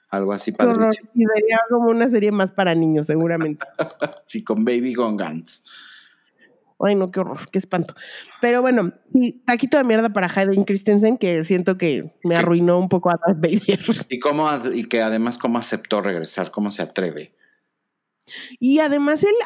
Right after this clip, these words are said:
Speaker 2: él habló mucho de eso, o sea, de que, de que se, se separó de la actuación por haber hecho ese papel porque le fue muy mal con la gente, o sea, la gente no lo quería.
Speaker 1: Ni lo van a
Speaker 2: Entonces,
Speaker 1: querer.
Speaker 2: no, que es mal actor. <laughs> Vuelvo a lo mismo, pero
Speaker 1: Bueno.
Speaker 2: bueno,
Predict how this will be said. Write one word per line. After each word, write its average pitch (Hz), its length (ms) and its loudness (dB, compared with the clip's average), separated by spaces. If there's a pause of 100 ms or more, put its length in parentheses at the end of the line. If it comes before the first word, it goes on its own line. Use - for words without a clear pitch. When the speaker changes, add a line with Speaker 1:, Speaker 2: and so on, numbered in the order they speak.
(140)
Speaker 2:
él 262 220 2
habló 302 300 0
mucho 254 320 4
de 202 200 2
eso, 226 200 2
o 170 80 2
sea, 180 160 0
de 175 160 0
que, 175 640 0 (420)
de 196 200 2
que 202 100 2
se, 196 180 2
se 190 560 0
separó 196 480 0
de 233 320 2
la 180 100 2
actuación 180 560 2
por 180 300 0
haber 175 220 0
hecho 196 200 -2
ese 196 140 0
papel 170 380 0
porque 190 220 -2
le 156 280 0
fue 180 180 2
muy 202 180 4
mal 175 220 -2
con 170 140 0
la 143 80 -6
gente, 190 280 0
o 165 40 -2
sea, 165 160 0
la 151 100 -2
gente 180 240 0
no 185 140 4
lo 175 100 0
quería. 151 400 -4 (240)
Speaker 1:
Ni 127 200 0
lo 120 120 0
van 131 180 0
a 143 40 -4
Speaker 2:
Entonces, 147 220 -2
Speaker 1:
querer. 107 360 -2 (720)
Speaker 2:
no, 196 140 0 (520)
que 143 120 -10
es 185 100 -4
mal 180 220 0
actor. 180 340 -6 (140)
<laughs> - 1000 0
Vuelvo 214 220 4
a 208 60 2
lo 185 120 0
mismo, 170 320 -2
pero 208 140 2
Speaker 1:
Bueno. 214 180 4
Speaker 2:
bueno, - 60 -10